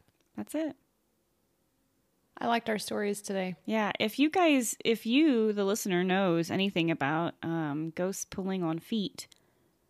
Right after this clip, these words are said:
Speaker 2: Oh, yeah.
Speaker 1: I'd love to hear about it, what your opinion
Speaker 2: Tell
Speaker 1: is.
Speaker 2: me more, please.
Speaker 1: Yes. If you can find something in the deep, dark web that I cannot find, I'd love to hear it.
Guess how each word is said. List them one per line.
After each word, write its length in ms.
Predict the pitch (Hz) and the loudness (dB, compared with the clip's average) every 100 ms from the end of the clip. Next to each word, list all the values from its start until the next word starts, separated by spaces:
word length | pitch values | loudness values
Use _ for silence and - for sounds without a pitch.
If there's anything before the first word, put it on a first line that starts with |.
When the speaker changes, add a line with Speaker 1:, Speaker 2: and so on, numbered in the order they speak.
| _ - | _ -14
Speaker 2:
Oh, 120 | 262 | -8
yeah. 280 | 247 165 185 | -8 -6 -6
Speaker 1:
I'd 100 | 165 | -4
love 240 | 170 190 247 | -2 -2 0
to 100 | 208 | -2
hear 200 | 175 180 | 0 0
about 240 | 160 135 | 0 -4
it, 160 | 123 - - | -6 -6 -6
what 220 | 185 156 | -4 0
your 120 | 180 | 0
opinion 360 | 160 - 202 175 | -2 -2 0 2
Speaker 2:
Tell 100 | - | 2
Speaker 1:
is. 60 | |
Speaker 2:
me 160 | 277 202 165 | 0 -2 -2
more, 680 | 165 165 185 240 180 170 170 - - | -2 0 2 2 4 2 -2 -10 -10
please. 400 | 185 196 175 175 | -2 0 2 2
Speaker 1:
Yes. 420 | 190 170 170 180 | 2 2 0 -2
If 160 | 190 220 | -2 0
you 120 | 233 | 0
can 180 | 269 262 | 0 0
find 260 | 262 226 - | 2 0 -2
something 320 | 208 208 196 | -4 -2 -2
in 80 | 185 | -2
the 80 | |
deep, 260 | 175 185 180 | -2 -2 -2
dark 240 | 165 175 | -2 -2
web 400 | 170 165 170 196 - - | 0 2 0 -4 -12 -6
that 320 | 190 175 - | -2 -2 -2
I 120 | 147 151 | -6 -6
cannot 400 | 233 262 285 294 | -2 0 -2 -2
find, 440 | 339 381 415 415 _ _ _ _ _ _ _ - | -4 -4 -6 -14 _ _ _ _ _ _ _ -10
I'd 100 | 160 | -4
love 180 | 151 143 | -4 -4
to 80 | |
hear 200 | 135 131 | -6 -6
it. 140 | 127 | -8